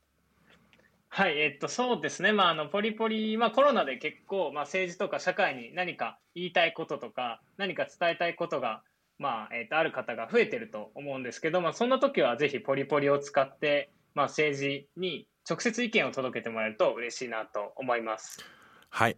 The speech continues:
Speaker 2: えー、興味持たれた方はですね、ぜひポリポリのサイトを覗いてみてください。番組のホームページにもリンク貼っておきます。伊藤さん、どうもありがとうございました。
Speaker 1: こちらこそありがとうございました。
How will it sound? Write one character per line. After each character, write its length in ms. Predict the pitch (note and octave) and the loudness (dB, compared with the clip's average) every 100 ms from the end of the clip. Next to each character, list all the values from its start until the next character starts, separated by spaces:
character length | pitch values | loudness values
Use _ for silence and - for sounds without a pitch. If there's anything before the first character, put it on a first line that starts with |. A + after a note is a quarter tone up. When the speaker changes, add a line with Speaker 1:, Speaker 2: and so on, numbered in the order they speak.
| - | -4
Speaker 2:
え 520 | F2 E2+ D#2+ D2+ D2 | 0 0 0 -2 -4
ー、 20 | |
興 140 | D#2 F#2+ | 0 2
味 80 | D#2+ | 2
持 100 | D#2 | 2
た 100 | E2+ | 0
れ 80 | |
た 80 | D#2 | 0
方 180 | D#2 - | -4 -6
は 120 | D#2 | -8
で 80 | D2+ | -8
す 100 | - | -10
ね、 160 | D#2+ D#2+ | -8 -2
ぜ 140 | G2+ | -2
ひ 200 | - D2 | -2 -6
ポ 120 | - | -4
リ 60 | E2 | -4
ポ 80 | D#2+ | -2
リ 80 | D#2 | -2
の 180 | D#2+ | -4
サ 160 | D2+ D#2+ | -4 -8
イ 60 | D#2 | -8
ト 160 | - | -4
を 20 | |
覗 300 | F#2 D#2+ E2 | -2 0 -2
い 60 | D#2 | -2
て 120 | - | -4
み 120 | D#2 D#2 | -8 -6
て 100 | D#2+ | -10
く 140 | - | -10
だ 100 | C2+ | -10
さ 220 | - C3 | -2 -2
い。 80 | A#2 - | -2 -2
番 180 | A2+ A#2 | 0 2
組 140 | A2+ | 4
の 80 | G#2+ | 4
ホ 80 | G#2+ | 2
ー 20 | |
ム 60 | |
ペ 100 | G2 | 0
ー 40 | F#2 | 0
ジ 80 | F2+ | 2
に 40 | |
も 80 | G#2 | 0
リ 100 | E2 | 0
ン 60 | |
ク 100 | D#2+ | -4
貼 60 | D#2 | -8
っ 40 | - | -10
て 100 | D2+ | -12
お 60 | |
き 100 | - | -4
ま 80 | F#2 | -4
す。 100 | - - - - | -4 -12 -20 -4
伊 80 | B2 | 4
藤 80 | C#3 | 6
さ 100 | D3+ | 6
ん、 20 | |
ど 80 | D3+ | 6
う 40 | |
も 80 | C#3+ | 6
あ 40 | B2 | 6
り 60 | |
が 80 | D3+ | 4
と 80 | C#3+ | 4
う 20 | |
ご 40 | |
ざ 100 | A#2+ | 4
い 40 | B2 | 4
ま 100 | C3 | 4
し 60 | |
た。 400 | - A#2+ F#2 C#2+ - - _ _ _ _ | 6 8 8 6 0 -20 _ _ _ _
Speaker 1:
こ 100 | - | 0
ち 80 | F3+ | 6
ら 80 | F#3+ | 6
こ 60 | E3+ | 8
そ 120 | D#3+ | 6
あ 80 | D3 | 6
り 80 | |
が 40 | D3+ | 4
と 40 | |
う 20 | D3 | 4
ご 20 | |
ざ 80 | C#3+ | 4
い 40 | |
ま 120 | C#3 | 2
し 80 | C#3 | 0
た。 480 | C#3+ C3 B2 A2+ | 4 4 4 0